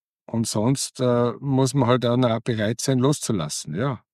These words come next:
Das ist, glaube ich, auch ein wichtiger Punkt, oder? Dass man da nicht von hinten immer wieder reingrätscht und sagt, „Ja, aber das machen wir jetzt doch so, weil, äh, gehören tut die Firma ja noch mir, oder? Du bist zwar <laughs> Geschäftsführer, aber Eigentümer bin ich noch ich“, oder?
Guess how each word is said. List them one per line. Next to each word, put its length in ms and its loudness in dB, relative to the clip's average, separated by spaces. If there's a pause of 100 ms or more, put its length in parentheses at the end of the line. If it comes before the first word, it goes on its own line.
(120)
Das 120 -6
ist, 160 -6
glaube 200 -2
ich, 80 0
auch 40 2
ein 80 0
wichtiger 420 -6
Punkt, 460 -10
oder? 180 -4
Dass 260 -6
man 120 -4
da 120 0
nicht 440 -4 (400)
von 180 0
hinten 300 2
immer 280 2
wieder 220 2
reingrätscht 800 -2
und 120 0
sagt, 280 0
„Ja, 120 0
aber 200 0
das 200 -4
machen 220 -2
wir 80 0
jetzt 160 -6
doch 160 0
so, 360 2 (720)
weil, 320 4
äh, 560 0
gehören 280 2
tut 160 0
die 80 0
Firma 300 2
ja 120 4
noch 120 4
mir, 360 2
oder? 240 2
Du 140 -6
bist 240 -4
zwar 200 -4
<laughs> 0 -
Geschäftsführer, 800 2
aber 180 4
Eigentümer 440 2
bin 200 0
ich 80 0
noch 100 0
ich“, 260 0
oder? 180 0